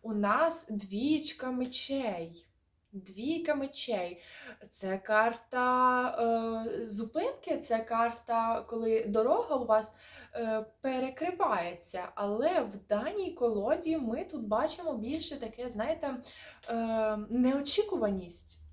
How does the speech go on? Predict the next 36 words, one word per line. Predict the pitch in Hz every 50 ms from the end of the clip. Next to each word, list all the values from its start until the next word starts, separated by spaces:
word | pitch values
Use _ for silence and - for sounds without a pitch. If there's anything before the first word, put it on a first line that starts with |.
| - - -
Тут | 277 254 240 -
може | 247 247 262 277 269 262
бути | 233 220 233 285 302 285 285 262 240
якась | 226 220 220 - 262 294 311 311 - - - - 214
новина | 208 208 233 277 - 415 453 392 285 220 196 190 196 240 294 320 - -
неочікувана, | 240 240 240 240 240 - - - 247 247 240 - 233 233 233 226 220 214
або | 202 190 196 196 240 294 302
щось | 302 - - 240 247 269 262 254 240
у |
вас | 226 226 254 277 269 - - - - - - - - - - -
може, | 208 214 220 240 277 302 285 269 269
е, | 262 254 233 220 214 - - - 208 202 202 196 196
в |
якійсь | 214 214 - 277 269 - -
сфері | - - 247 247 233 220 214
зупинитися, | 190 190 196 254 254 - 330 349 339 285 254 226 214 - 214 220 - - - 240 247 262 269 269 - _ _
так? | 208 202 214 254 269 - -
Або | 202 190 220
ж | 226 -
це | - 233
може | 226 240 233 226
бути | 214 226 208
якась | 220 220 - 240 226 - -
дитина | 202 202 240 247 - - 214 202 196 196 202
у | 202 202
вас | 202 208 208 208 - 208
неочікувано | 208 214 214 214 - - 220 214 - 202 202 202 202 208
з'явиться, | 208 202 202 190 214 214 214 208 214 220 214 - - 233 233 233 - - - - - -
і | 220 233
ви, | 214 202 190 202 220 226 233
у | 226
вас | 220 220 220 -
такий | 220 220 233
буде | 220 208 220 208
трошки | 214 233 226 - - - 233 233 220 226 -
ступор, | - - - - 311 247 190 - 185 135 -